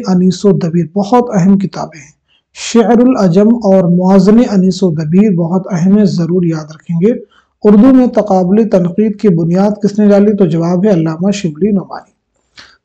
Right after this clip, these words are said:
चलिए, अब हम लोग बढ़ते हैं सीधे next question की तरफ। काशिफुल हकायक किसकी किताब है, किसकी तसनीफ है?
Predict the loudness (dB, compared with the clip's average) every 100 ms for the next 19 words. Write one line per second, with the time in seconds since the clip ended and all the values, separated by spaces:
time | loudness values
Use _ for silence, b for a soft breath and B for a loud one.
0 | -4 -4 -4 -2 2 4 4 2 0 -2
1 | 0 2 2 2 -2 -4 -6 -2 -2 -2
2 | -4 -8 -16 _ _ _ _ _ -4 0
3 | 0 -2 0 2 2 -2 0 -2 0 -2
4 | 0 -2 -2 -4 -4 -4 -4 -4 -2 -2
5 | -2 -4 -2 -4 0 -2 -2 -8